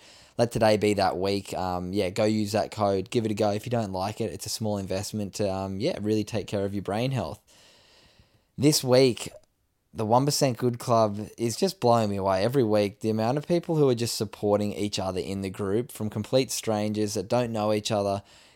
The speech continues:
getting around people through their hard times and also supporting their good gratitudes. So as I do every week, I'm gonna read out a few of my favorite gratitudes. I've got four for you today. So the first one we have from group number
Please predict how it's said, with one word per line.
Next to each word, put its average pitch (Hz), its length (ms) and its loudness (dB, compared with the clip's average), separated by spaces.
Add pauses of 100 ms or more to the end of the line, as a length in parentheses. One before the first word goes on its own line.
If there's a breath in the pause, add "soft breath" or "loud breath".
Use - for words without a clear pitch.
(100)
getting 117 240 2
around 104 320 2
people 104 380 -2
through 107 180 -2
their 101 140 2
hard 107 340 0
times 104 320 -2
and 107 80 -2
also 107 240 0
supporting 117 420 -2
their 104 120 -2
good 147 240 0
gratitudes. 104 720 0 (1300 soft breath)
So 127 180 4
as 143 160 6
I 156 60 8
do 127 100 6
every 107 220 4
week, 104 240 0
I'm 117 140 0
gonna 120 160 0
read 101 200 0
out 95 240 0
a 101 60 -2
few 107 240 0
of 101 100 0
my 101 140 -2
favorite 98 380 -2
gratitudes. 95 500 -4
I've 98 60 -10
got 120 180 -2
four 107 260 0
for - 140 -4
you 98 80 0
today. 92 300 -4
So 101 180 -2
the 87 80 -6
first 113 360 2
one 85 220 -4
we 87 100 -6
have 92 260 -4
from 98 160 -8
group 113 260 0
number 101 600 0